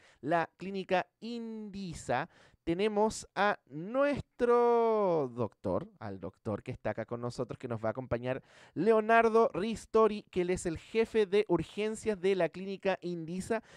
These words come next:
que nos está acompañando acá en la mañana en La Hoy. ¿Cómo se encuentra?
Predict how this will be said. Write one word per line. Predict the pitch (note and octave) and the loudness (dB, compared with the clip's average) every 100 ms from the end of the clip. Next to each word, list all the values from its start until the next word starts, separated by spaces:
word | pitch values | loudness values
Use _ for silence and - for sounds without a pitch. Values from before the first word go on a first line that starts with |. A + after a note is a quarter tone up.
| - | -4
que | A3 | 2
nos | G#3 | 4
está | F3+ - | 4 2
acompañando | F3+ G3 D#3 D3+ F3 F3 - | 0 2 2 2 2 2 2
acá | C3+ - D#3 - | 0 2 0 0
en | F3 F3+ | -2 0
la | D#3+ | 0
mañana | C3 B2+ C#3 C#3 C#3 - | 0 -2 -2 0 -2 -2
en | C3+ B2+ | -4 -2
La | A#2+ - | -4 -4
Hoy. | F2+ D2 | -6 -6
¿Cómo | - A#3+ B3+ | -4 0 2
se | F3 | 0
encuentra? | C#3+ A2 F#2 - | -4 -6 -6 -10